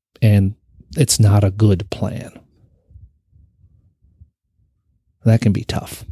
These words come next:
That can be really tough. And it gets down in your soul and it affects you.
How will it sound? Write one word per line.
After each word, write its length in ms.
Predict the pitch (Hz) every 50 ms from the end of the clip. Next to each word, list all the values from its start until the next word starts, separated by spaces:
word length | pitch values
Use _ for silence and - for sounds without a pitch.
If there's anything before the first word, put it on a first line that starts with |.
| - - _ _ -
That 160 | - 104 104 -
can 80 | 104
be 100 | 98 95
really 300 | 90 85 82 78 - 120
tough. 320 | - - - - - - -
And 80 | - 117
it 120 | 107 -
gets 200 | - 123 107 -
down 240 | - - 104 101 98
in 120 | 101 95 95
your 100 | 92 90
soul 420 | - - 113 110 107 107 104 101
and 120 | 95 87
it 100 | 85 -
affects 400 | - - - 107 - - - -
you. 240 | - 98 90 90 -